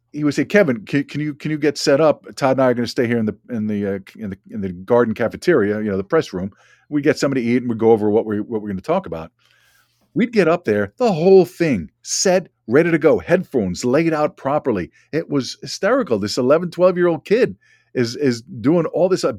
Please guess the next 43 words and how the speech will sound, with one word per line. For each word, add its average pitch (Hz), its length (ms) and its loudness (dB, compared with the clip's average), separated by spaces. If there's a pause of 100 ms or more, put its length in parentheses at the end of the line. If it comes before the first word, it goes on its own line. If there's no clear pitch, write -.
(100)
and, 147 80 -8
you 143 200 -8
know, 104 240 -2 (120)
one 165 140 0
thing 160 120 0
about 113 240 4
Ed, 127 240 6
a 98 200 -2
slight 139 400 -2
knock 135 300 0
on 110 180 2
Ed 151 160 4
was 101 120 -2
that 101 140 0
he 104 60 -2
just 113 240 -8
wasn't 117 240 -2
very 107 160 2
good 117 160 0
with 110 100 -6
the 104 80 -2
equipment. 92 460 -6 (480)
And 107 80 2
I 113 100 4
think 127 160 -2
that's - 320 -2
why 135 200 6
he 123 120 2
brought 120 300 2
Kevin 170 320 2
in, 85 80 -6
'cause 101 200 -6
Kevin 131 300 -2
was 120 140 -6
so 120 120 -2
good 123 280 -2
at 82 180 -6
it. 78 100 -18 (360)
And 90 100 -6
we 104 120 0
all 117 140 4
know 135 240 2
Kevin 107 460 -2